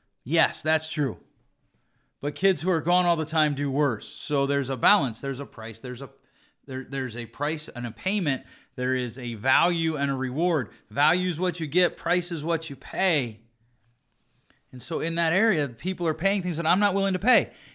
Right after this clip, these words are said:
If you wanna see people get mad, just say to them, "I'm just not willing to pay that. I, I don't,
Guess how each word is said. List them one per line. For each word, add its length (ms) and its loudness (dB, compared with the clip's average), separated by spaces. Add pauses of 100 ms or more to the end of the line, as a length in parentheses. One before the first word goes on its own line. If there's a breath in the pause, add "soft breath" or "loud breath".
If 120 -4
you 140 2
wanna 160 8
see 160 0
people 300 0
get 160 0
mad, 240 2
just 240 -2
say 200 2
to 120 0
them, 200 -2
"I'm 160 -4
just 220 -4
not 140 0
willing 180 -2
to 60 -4
pay 180 -4
that. 300 -6
I, 200 -4
I 160 -2
don't, 380 -2